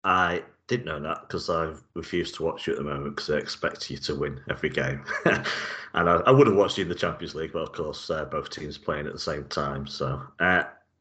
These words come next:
Salah is, yeah, marginal, but the,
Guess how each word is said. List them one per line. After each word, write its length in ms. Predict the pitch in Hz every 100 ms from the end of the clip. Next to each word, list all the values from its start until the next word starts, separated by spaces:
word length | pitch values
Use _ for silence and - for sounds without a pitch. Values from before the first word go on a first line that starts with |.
| _ _ -
Salah 340 | 143 131 107
is, 380 | 95 87 - -
yeah, 200 | 85 -
marginal, 460 | 101 101 101 101 73
but 320 | - 87 - 85
the, 200 | 87